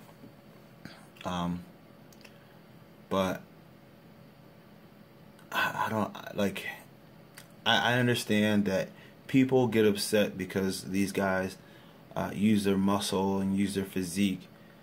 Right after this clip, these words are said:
to sell product, and, um, they think that that's wrong. And listen, I completely agree with you.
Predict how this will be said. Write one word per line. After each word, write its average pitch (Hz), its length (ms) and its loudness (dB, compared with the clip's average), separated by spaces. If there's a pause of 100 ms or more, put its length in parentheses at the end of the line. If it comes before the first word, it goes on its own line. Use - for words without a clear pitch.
(180)
to 101 120 0
sell 98 300 2
product, 95 540 0 (440)
and, 92 400 -4
um, 87 420 -4 (200)
they 101 140 2
think 104 200 2
that 92 100 -10
that's 98 220 -2
wrong. 87 300 -2 (340)
And 110 120 2
listen, 120 340 2
I 107 100 0
completely 107 400 2
agree 104 200 2
with 98 100 -2
you. 82 120 -8